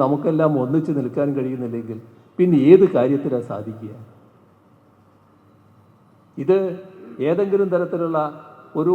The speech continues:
പാർട്ടിയുടെയോ ഒരു മുന്നണിയുടെയോ പ്രശ്നമാണോ? നമ്മുടെ നാടിൻ്റെ പ്രശ്നമല്ലേ? മനുഷ്യൻ എന്ന രീതിയിലല്ലേ നാം കാണേണ്ടത്? എല്ലാരെയും സമഭാവേന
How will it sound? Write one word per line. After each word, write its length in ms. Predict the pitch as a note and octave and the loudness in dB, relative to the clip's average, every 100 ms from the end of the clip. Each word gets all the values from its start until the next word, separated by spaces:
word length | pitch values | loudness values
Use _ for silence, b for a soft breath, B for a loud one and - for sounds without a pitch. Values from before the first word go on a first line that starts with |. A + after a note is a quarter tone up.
| F3+ | 0
പാർട്ടിയുടെയോ 720 | C#3+ D3 D3+ F3+ E3+ D#3 D3+ D3 D3+ - - - | 0 0 -2 -4 -2 -2 -4 -6 -10 -20 -16 -2
ഒരു 100 | F3+ D#3+ | 0 0
മുന്നണിയുടെയോ 680 | D3 F3 F3 E3 D3+ D3 C#3+ C#3+ - | 0 0 0 0 0 -2 -4 -8 -10
പ്രശ്നമാണോ? 580 | C#3+ - E3 B2+ G#2 F2 G#2 - - _ _ _ _ _ _ _ _ _ _ _ | -10 -6 -6 -6 -8 -12 -20 -20 -20 _ _ _ _ _ _ _ _ _ _ _
നമ്മുടെ 240 | B2+ F#3+ A#3+ F3+ | -4 -2 0 2
നാടിൻ്റെ 380 | F#3 A#3 A#3+ G3 | 4 4 2 0
പ്രശ്നമല്ലേ? 500 | E3+ - F3 B2 G2 F#2+ - - - _ _ _ _ _ _ _ _ _ _ _ _ C#3 | -2 -4 -4 -6 -10 -14 -20 -20 -20 _ _ _ _ _ _ _ _ _ _ _ _ 2
മനുഷ്യൻ 440 | D#3+ G#3+ - B3 - - - - - | 6 6 4 4 2 -4 -16 -14 0
എന്ന 100 | D#3+ F#3+ | 2 4
രീതിയിലല്ലേ 340 | F#3 F#3 F3 E3 D3+ | 4 4 2 2 0
നാം 100 | C#3+ | 0
കാണേണ്ടത്? 440 | D3 C#3+ C#3 B2+ G#2 - - - _ _ _ _ _ _ _ _ _ _ _ _ _ _ _ _ _ - C#3+ | -4 -4 -6 -10 -16 -20 -20 -20 _ _ _ _ _ _ _ _ _ _ _ _ _ _ _ _ _ -8 0
എല്ലാരെയും 560 | F3 G3 F#3+ F3+ F3 F3 - - - - - - _ - - | 4 6 6 4 2 -2 -8 -18 -20 -20 -20 -20 _ -20 -4
സമഭാവേന 580 | D#3+ E3+ E3+ F#3 F#3 F3+ | 2 2 4 4 6 4